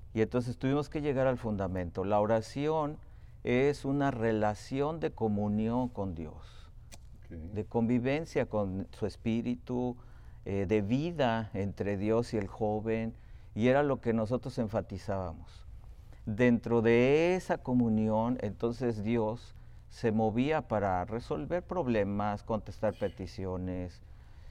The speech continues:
Speaker 1: eh, pero, eh, eso lo empezamos a enseñar en el grupo, y entonces el, el detalle fue que el grupo creció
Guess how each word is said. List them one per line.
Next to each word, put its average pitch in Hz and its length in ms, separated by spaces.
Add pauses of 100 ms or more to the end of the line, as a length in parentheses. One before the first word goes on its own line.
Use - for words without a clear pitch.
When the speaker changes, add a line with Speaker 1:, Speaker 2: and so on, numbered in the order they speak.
(200)
Speaker 1:
eh, 90 540
pero, 92 640 (140)
eh, 90 440
eso 123 240
lo 165 80
empezamos 127 560
a 90 380
enseñar 110 720
en 131 140
el 101 120
grupo, 107 520 (580)
y 120 80
entonces 160 800 (480)
el, 123 240 (360)
el 123 220
detalle 165 460
fue 170 240
que 151 340 (460)
el 127 200
grupo 175 440
creció 135 640